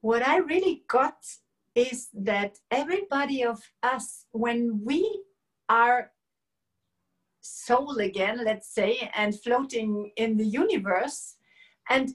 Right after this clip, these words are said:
another soul which never experienced life on earth or earth itself, and they see us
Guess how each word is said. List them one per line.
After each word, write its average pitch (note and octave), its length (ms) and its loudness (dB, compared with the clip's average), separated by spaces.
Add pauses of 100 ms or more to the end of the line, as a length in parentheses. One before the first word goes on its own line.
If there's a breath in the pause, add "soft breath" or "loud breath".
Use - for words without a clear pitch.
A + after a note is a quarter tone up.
another F4 400 6
soul A#3 420 4
which A#3+ 320 0
never G4+ 600 4
experienced C#4 1000 -2
life G#3+ 360 2
on G#3 200 -2
earth A#3 440 0
or - 240 2
earth B3 260 2 (140)
itself, C#4 560 2 (800)
and C#4+ 260 0 (180)
they C4 220 2
see F#4 380 0
us - 380 -8